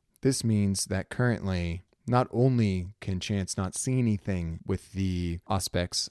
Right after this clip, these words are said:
I don't know what else to call it. We're just gonna use the forty K word for it. They're completely broken. Chance says nothing back to Nikora, and Nikora's like, "Well, Chance, you got anything for me at all?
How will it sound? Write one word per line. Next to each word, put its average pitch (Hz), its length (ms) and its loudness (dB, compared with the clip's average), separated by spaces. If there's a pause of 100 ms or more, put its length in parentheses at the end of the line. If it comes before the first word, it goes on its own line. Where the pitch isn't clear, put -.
I 101 80 0
don't 95 120 0
know 95 60 0
what 92 80 0
else 87 140 -2
to - 80 -12
call 90 240 -2
it. - 140 -6
We're 107 120 0
just 95 200 -4
gonna 101 160 2
use 95 220 0
the 95 100 -6
forty 95 260 0
K 95 240 -2
word 87 280 -2
for 95 240 -2
it. 95 80 -8 (180)
They're 113 100 2
completely 104 600 -2
broken. 90 640 -2 (200)
Chance 123 520 0
says 98 260 -2
nothing 95 380 0
back 90 200 -2
to - 120 -10
Nikora, 90 460 -2
and 90 100 -2
Nikora's 95 340 -2
like, - 160 -6 (640)
"Well, 151 360 6 (140)
Chance, 160 420 2 (240)
you 117 100 -4
got 120 200 2
anything 135 440 -2
for 135 200 -2
me 131 160 2
at 127 60 2
all? 127 340 0